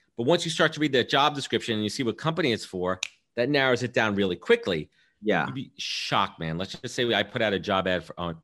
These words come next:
Speaker 1: on LinkedIn for an easy apply with an easy apply button, flooded.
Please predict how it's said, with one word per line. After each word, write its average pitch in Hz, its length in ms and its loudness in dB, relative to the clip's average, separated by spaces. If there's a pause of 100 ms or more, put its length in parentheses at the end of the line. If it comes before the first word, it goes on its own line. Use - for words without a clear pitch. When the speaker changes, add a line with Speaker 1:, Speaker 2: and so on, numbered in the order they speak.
(100)
Speaker 1:
on 90 180 -6
LinkedIn 90 320 -6
for 90 100 -8
an 85 120 -6
easy 90 200 -6
apply 82 400 -4
with 87 220 -6
an 87 80 -4
easy 101 180 -4
apply 98 260 0
button, 87 400 -2 (600)
flooded. 123 720 0